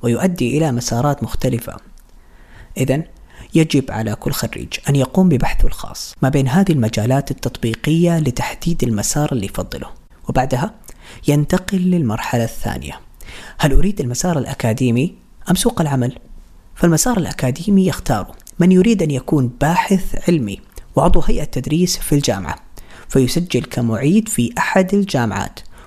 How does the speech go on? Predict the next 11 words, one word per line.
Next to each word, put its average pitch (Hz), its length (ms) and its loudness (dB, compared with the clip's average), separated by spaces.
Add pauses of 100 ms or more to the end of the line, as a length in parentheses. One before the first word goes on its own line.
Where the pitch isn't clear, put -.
ويدرس - 380 2
الماجستير 139 680 2
والدكتوراه 147 640 2
ليتعمق 143 760 0 (220)
في 185 160 2
تطبيقات 170 600 0
الاكتوارية 117 720 -2 (320)
حسب 233 360 2
المجال 180 460 2
اللي 110 160 -2
حدده 120 500 -2